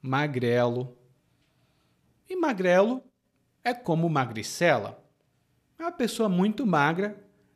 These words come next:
e não de uma maneira positiva. Eu posso dizer:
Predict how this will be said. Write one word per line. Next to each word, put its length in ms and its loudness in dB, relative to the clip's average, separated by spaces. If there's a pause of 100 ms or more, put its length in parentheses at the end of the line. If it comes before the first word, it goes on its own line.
(160)
e 80 -2
não 440 2 (200)
de 120 -4
uma 160 2
maneira 580 2
positiva. 880 -4 (1700)
Eu 80 -6
posso 340 -2
dizer: 600 -2